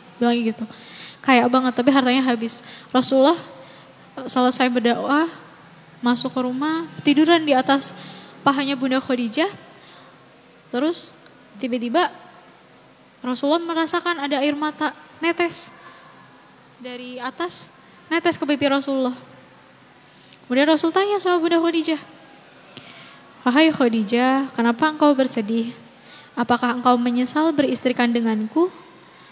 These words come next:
Engkau adalah orang yang kaya raya, engkau adalah orang yang paling terpandang di Mekah, engkau adalah penghulunya wanita-wanita Quraisy. Tapi sekarang engkau sudah menjadi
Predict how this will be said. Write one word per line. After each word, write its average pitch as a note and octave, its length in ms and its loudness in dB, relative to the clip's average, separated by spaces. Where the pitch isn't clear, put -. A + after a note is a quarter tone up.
Engkau C4+ 240 4
adalah A#3+ 480 2
orang A#3 320 0
yang A#3 400 0
kaya B3 320 2
raya, B3+ 480 0
engkau C4 240 0
adalah A#3+ 400 2
orang D4+ 240 2
yang C4+ 160 -2
paling A#3+ 320 0
terpandang C4+ 640 0
di A#3+ 80 -2
Mekah, B3+ 480 0
engkau C4 240 2
adalah A#3+ 480 2
penghulunya C#4 560 4
wanita-wanita A#3+ 720 4
Quraisy. C4 720 0
Tapi D#4 400 4
sekarang D4 640 -2
engkau C4+ 160 4
sudah A#3 240 0
menjadi A3+ 560 -2